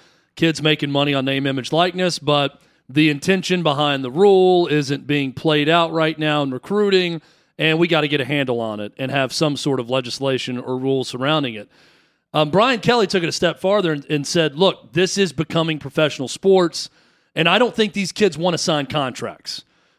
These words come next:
because when they sign a contract, we can cut them and we can trade them." And I don't think that's what these kids want ultimately. What did you make of Brian Kelly's comments that, honestly, Trey, I had not heard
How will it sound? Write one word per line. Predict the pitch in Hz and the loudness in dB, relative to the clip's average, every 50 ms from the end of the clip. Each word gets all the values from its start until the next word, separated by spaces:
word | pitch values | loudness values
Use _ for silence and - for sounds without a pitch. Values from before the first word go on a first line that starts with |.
| _ - | _ -6
because | 160 - 202 185 160 151 | 0 2 2 2 2 2
when | 180 | 0
they | 175 | 0
sign | 156 - 214 190 180 160 | 0 2 0 0 0 -2
a | |
contract, | - - 233 254 247 - - 202 185 175 - | -2 0 0 0 0 0 2 2 2 2 0
we | 165 160 | -2 -2
can | - 135 131 | -4 -4 -6
cut | - - 202 214 214 - | -2 2 2 2 2 2
them | 208 190 | 0 0
and | 180 160 | 0 0
we | 151 165 | -2 -2
can | - - 135 | -4 -6 -6
trade | - - 170 156 143 123 107 | -2 0 2 2 2 0 -4
them." | 104 82 76 _ _ _ _ _ _ _ _ - | -10 -18 -20 _ _ _ _ _ _ _ _ 0
And | 147 165 | 2 4
I | 170 | 4
don't | 190 196 160 | 4 2 0
think | - 202 190 - | 0 -2 0 2
that's | 180 170 165 - | 2 0 2 0
what | 160 - | -2 -2
these | - 165 160 - | -2 -2 -2 -2
kids | - - 175 156 139 - - | -2 0 0 0 0 -2 -4
want | 143 143 151 147 139 135 - - | -2 0 0 0 0 -2 -2 0
ultimately. | 156 170 175 160 - 147 143 131 123 | 0 0 2 0 -2 -4 -2 -2 -2
What | 127 165 220 | 0 2 2
did | 294 247 202 | 2 2 0
you | 220 | -2
make | 202 202 185 - - | 0 0 0 0 -2
of | 147 120 | -4 -2
Brian | 135 147 151 147 139 131 - - | 0 0 2 2 0 -2 -4 -4
Kelly's | 143 160 156 151 143 135 123 113 - - - - _ _ _ _ _ _ | -2 0 0 2 0 -2 -2 -4 -8 -12 -14 -16 _ _ _ _ _ _
comments | - 156 160 156 151 147 151 151 151 139 - | -4 0 0 2 2 2 0 -2 -2 -2 -4
that, | 147 143 | -2 0
honestly, | 147 165 208 226 185 - 170 160 | 0 0 0 -2 -2 -4 -4 -4
Trey, | - - 170 160 151 | -2 -2 -2 -2 0
I | 143 143 175 190 | 0 0 0 0
had | 185 170 147 | 0 -2 -2
not | 160 151 147 143 - - | -2 -2 -2 -4 -4 -2
heard | 151 180 180 175 156 139 127 127 | 2 4 4 4 4 2 0 -4